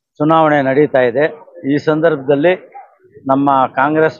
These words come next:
ಪಕ್ಷದ ಅಭ್ಯರ್ಥಿ ಡಿ ಟಿ ಶ್ರೀನಿವಾಸರವರು ಅಧಿಕ ಮತಗಳಿಂದ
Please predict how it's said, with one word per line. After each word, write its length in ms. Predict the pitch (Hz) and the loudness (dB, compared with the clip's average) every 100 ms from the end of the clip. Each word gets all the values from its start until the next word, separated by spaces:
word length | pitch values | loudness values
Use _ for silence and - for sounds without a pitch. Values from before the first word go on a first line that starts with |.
| 147 | -8
ಪಕ್ಷದ 320 | 135 147 139 139 | -4 0 2 2
ಅಭ್ಯರ್ಥಿ 460 | 127 160 139 151 135 92 - _ - _ 127 | 2 0 0 0 0 -2 -14 _ -20 _ -2
ಡಿ 100 | 160 170 | -2 0
ಟಿ 100 | 170 156 | -2 0
ಶ್ರೀನಿವಾಸರವರು 760 | 156 165 151 139 131 139 160 135 87 _ _ _ - - - - - - 139 | 0 2 2 0 -2 0 2 0 -2 _ _ _ -20 -20 -20 -20 -20 -6 -2
ಅಧಿಕ 240 | 151 185 180 156 | 0 0 0 0
ಮತಗಳಿಂದ 560 | 151 147 147 143 147 | -2 0 0 0 2